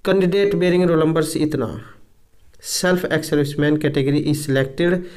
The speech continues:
in the result and the roll numbers ये department ex serviceman category is abstated from the result।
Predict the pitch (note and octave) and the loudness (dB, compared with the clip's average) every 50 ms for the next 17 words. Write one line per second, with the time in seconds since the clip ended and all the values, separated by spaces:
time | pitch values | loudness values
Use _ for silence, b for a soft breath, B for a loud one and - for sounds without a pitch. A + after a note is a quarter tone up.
0 | B B B B - F3+ F#3 F3+ D#3 D3+ B2+ A#2+ A#2 B2 A2+ A2+ - - - - | B B B B 0 2 2 4 4 2 2 0 0 -2 -2 -4 -6 -12 -18 -20
1 | - - b b b b b b b b b b b b b - - _ - - | -20 -20 b b b b b b b b b b b b b -20 -20 _ -10 -4
2 | - D#3+ F3+ F#3 F#3+ F3 G3 F#3+ F3+ F#3 F3+ F3+ F3 F3 F#3+ F#3 F#3 F#3 F#3 E3 | 0 2 2 2 2 2 2 2 4 4 4 4 4 2 2 2 0 0 0 0
3 | D#3+ E3 D#3+ D#3+ E3+ G3 G3 - - - - - - - - - - - D#3 C#3+ | 2 2 2 2 2 2 0 -2 -8 -16 -20 -20 -20 -20 -20 -20 -10 -6 -2 0
4 | F3+ E3+ F3 E3+ E3 D#3 E3 E3+ D#3+ E3+ E3 E3 - E3 D#3 D3+ D3+ D#3 D3+ C#3 | 0 2 4 2 4 4 4 4 4 2 0 2 2 2 2 2 2 2 0 0
5 | C#3+ C#3+ C#3 D3 C3 C#3 D3 C#3+ D3+ D3+ D3+ C#3+ C#3+ C#3 C#3+ - - C#3 C#3 D3+ | 0 0 0 0 0 0 0 0 0 -2 0 0 -2 -2 -2 -2 -2 -2 -2 -2
6 | D3 C#3+ C#3+ - C3+ B2+ B2+ B2+ C#3 C#3 C3+ A#2+ A#2 A2 - - - - | -4 -4 -4 -2 -2 -2 -2 -2 -2 -2 -2 -2 -4 -6 -8 -12 -16 -20